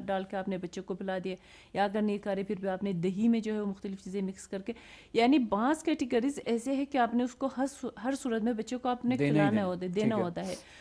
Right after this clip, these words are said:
Speaker 1: تو آپ بچے کو جو ہے وہ تھوڑ-، مختلف اس قسم کے جو ہے وہ تھوڑا سا اپنا ذہن پہ زور دے، مختلف طریقے نکالے، انٹرنیٹ سے جو ہے وہ تھوڑا بہت آپ
Speaker 2: جی،
Speaker 1: ہیلپ
Speaker 2: بالکل۔
Speaker 1: لے لیں اور بچے کو
Speaker 2: صحیح۔
Speaker 1: کھلائے۔ یہ
Speaker 2: صحیح۔
Speaker 1: نہیں ہے۔ لیکن آپ کوشش کریں کہ بچے کی عادت کو آپ چھڑائیں کہ بچہ جو ہے وہ کچھ بھی نہیں،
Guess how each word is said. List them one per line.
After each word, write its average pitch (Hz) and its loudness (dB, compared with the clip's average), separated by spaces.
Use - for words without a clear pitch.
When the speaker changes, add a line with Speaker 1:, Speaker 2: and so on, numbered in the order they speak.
Speaker 1:
تو 285 2
آپ 311 6
بچے 277 2
کو 311 0
جو 269 2
ہے 294 4
وہ 285 2
تھوڑ-، 262 0
مختلف 247 0
اس 269 -6
قسم 247 -4
کے 262 -2
جو 240 0
ہے 247 2
وہ 240 -2
تھوڑا 233 -2
سا 233 -6
اپنا 226 -2
ذہن 226 2
پہ 233 -2
زور 208 -2
دے، 208 -4
مختلف 202 -4
طریقے 208 -4
نکالے، 202 -4
انٹرنیٹ 208 0
سے 214 -6
جو 196 -4
ہے 202 -2
وہ 190 -6
تھوڑا 196 -2
بہت 196 -4
آپ 190 2
Speaker 2:
جی، 120 0
Speaker 1:
ہیلپ 220 0
Speaker 2:
بالکل۔ 208 0
Speaker 1:
لے 190 0
لیں 214 -2
اور 262 0
بچے 190 -6
کو 190 -4
Speaker 2:
صحیح۔ 190 -2
Speaker 1:
کھلائے۔ 180 -4
یہ - -6
Speaker 2:
صحیح۔ 240 4
Speaker 1:
نہیں 240 4
ہے۔ 214 -2
لیکن 339 4
آپ 320 2
کوشش 349 2
کریں 285 0
کہ 269 -4
بچے 240 -4
کی 269 0
عادت 214 -2
کو - -4
آپ 220 -4
چھڑائیں 208 -2
کہ 233 -4
بچہ 196 -4
جو 196 -4
ہے 214 -2
وہ 240 0
کچھ 226 -6
بھی 180 -2
نہیں، 175 -4